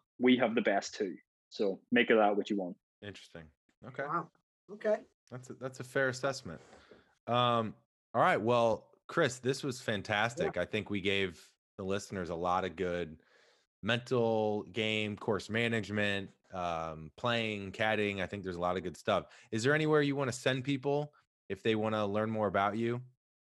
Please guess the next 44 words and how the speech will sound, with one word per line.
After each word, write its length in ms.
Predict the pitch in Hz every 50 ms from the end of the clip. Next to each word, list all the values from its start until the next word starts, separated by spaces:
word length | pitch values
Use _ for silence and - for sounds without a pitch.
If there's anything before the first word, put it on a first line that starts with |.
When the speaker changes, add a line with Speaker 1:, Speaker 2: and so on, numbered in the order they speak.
| _ _ _ _ _ _ _ _ _ _ -
Speaker 1:
Uh, 300 | - 330 339 339 262 214 - - - - - - - - - - - - -
uh, 420 | 135 131 131 131 131 127 131 131 123 - - - - - - - - - - - - _ _ - 123 117
Speaker 3:
Twitter? 300 | - 175 202 226 - - -
Speaker 1:
I 60 | 123
guess, 360 | 120 123 135 135 131 - - 151
um, 200 | 135 139 135 - - - _ _ _
yeah, 160 | - 139 135 - - _ _ -
yeah, 360 | 143 143 160 160 165 165 170 160 -
Twitter. 380 | - 208 226 240 240 220 185
Yeah, 300 | 151 151 160 170 175 175
I 40 | 151
have 140 | 165 175 160
a 40 | -
Twitter 340 | - - 139 143 147 147 131
page. 240 | - 143 143 143 -
I 60 | 151 139
have 120 | - 214 202
a, 200 | 185 160 135 113 - _ _ _ _ _ -
an 100 | 139 131 120
Instagram 580 | 135 147 147 - - 151 127 131 117 113 110 107
page 300 | - 117 113 110 107 113
as 120 | 107 -
well. 400 | 120 117 117 113 110 104 104 - -
Um, 520 | 110 107 107 107 107 107 104 104 104 107 - 110
I 40 | 117 117
have 180 | 117 110 110
a 100 | 113 107 104 - _
Point 200 | - 123 123 123
One 200 | 117 110 110 107
Performance 840 | 110 - 110 - - 113 110 107 101 98 104 - - - - - - _ _ _ -
Instagram 460 | 113 113 - - - 117 104 98 95
page. 280 | - - 110 101 95 -
I 40 | 110
guess 280 | 107 131 120 110 - -
that 200 | 110 107 107 107
would 140 | 110 107 107
be 180 | 113 110 107
the 80 | 107 104
best 300 | 104 110 107 - - -
place 180 | 113 107 - -
to 100 | - 104
see 160 | - - 110
what 140 | 110 113 110
I, 80 | 110